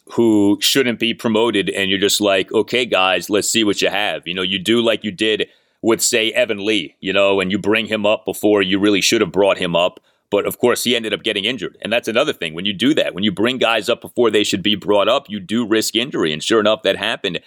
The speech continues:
with Evan Lee. So, I don't know. I mean, there's no obvious answer. There's no great answer. There's no easy answer.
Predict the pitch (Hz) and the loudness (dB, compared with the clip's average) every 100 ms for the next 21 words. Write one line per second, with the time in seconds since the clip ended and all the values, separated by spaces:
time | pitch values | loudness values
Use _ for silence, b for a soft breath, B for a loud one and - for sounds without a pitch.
0 | b b - 95 110 98 101 123 - 101 | b b -2 0 0 -2 -4 -2 0 2
1 | 101 90 b b - 190 208 185 131 147 | 2 0 b b -2 0 2 0 0 0
2 | 151 151 143 156 131 180 226 196 151 139 | -2 -2 0 0 2 0 2 0 0 -2
3 | 160 139 123 117 101 92 104 127 - - | -2 -4 -6 -6 -6 -4 -4 -4 -8 0
4 | 120 117 135 170 104 98 151 135 101 90 | 0 2 0 -2 -2 -2 0 0 -2 -4
5 | 95 110 123 - 123 107 156 156 123 165 | -4 -4 -4 -2 0 2 0 0 -2 -2
6 | 160 110 87 85 - 107 123 | 0 -2 -2 -4 -2 0 0